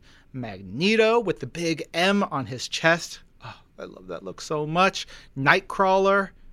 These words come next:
Jean Grey, Goblin Queen, which is awesome, different from the one that you might have seen, um, uh, a couple years ago that Hasbro had teased out. This one is very cool. It's based on the appearance in X-Men ninety-seven. And Goblin Queen even comes with a li-, little baby Nate.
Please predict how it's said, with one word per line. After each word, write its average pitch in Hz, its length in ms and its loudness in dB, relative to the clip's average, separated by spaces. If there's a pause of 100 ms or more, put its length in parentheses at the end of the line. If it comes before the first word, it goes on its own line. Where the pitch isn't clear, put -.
(260)
Jean 208 320 0
Grey, 135 480 0 (220)
Goblin 202 440 4
Queen, 208 460 0
which 147 160 -4
is 135 320 -4
awesome, 175 400 2
different 175 260 -2
from 180 160 0
the 170 80 0
one 165 240 2
that 151 120 0
you 151 80 -4
might 139 140 2
have 127 100 -6
seen, 139 400 -4
um, 127 680 -8
uh, 131 160 -6
a 131 60 -10
couple 127 240 -10
years 175 240 -2
ago 170 260 2
that 156 220 0 (260)
Hasbro 151 340 2
had 147 200 -4
teased 151 260 -2
out. 147 240 2
This - 160 -8
one 135 140 -2
is 123 60 -4
very 123 320 -2
cool. 131 180 -8
It's 120 100 -10
based 117 300 -10
on 120 180 -8 (280)
the 127 80 -10
appearance 123 520 -10
in 120 400 -10 (260)
X-Men 120 320 -12
ninety-seven. 185 760 0 (480)
And 175 80 -6
Goblin 170 280 -2
Queen 185 220 -8
even 208 320 -6
comes 226 240 -6
with 226 120 -14
a - 20 -16
li-, 320 300 -10
little 285 200 -4
baby 196 320 2
Nate. 190 400 -4